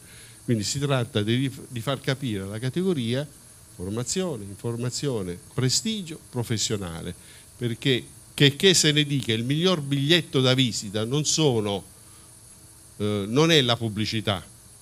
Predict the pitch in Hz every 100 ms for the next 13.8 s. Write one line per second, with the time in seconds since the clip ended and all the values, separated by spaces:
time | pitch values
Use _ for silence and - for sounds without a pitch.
0 | - - 104 101 120 151 156 110 90 104
1 | - 110 151 135 127 117 127 131 127 101
2 | 90 92 92 110 131 147 117 95 101 85
3 | - - - - - 95 107 98 110 123
4 | 101 - 90 98 113 117 107 110 107 123
5 | 107 90 85 - 101 113 123 117 - 127
6 | 123 147 - 117 87 - 131 143 - -
7 | - - - 208 202 196 185 175 160 151
8 | 143 143 120 110 92 85 - 90 90 -
9 | - - - 117 104 131 - 214 165 151
10 | 143 143 139 151 110 101 95 104 98 131
11 | 131 170 147 135 147 - 101 113 110 107
12 | - 151 120 - 104 170 156 - 107 107
13 | 165 156 131 131 107 95 - 85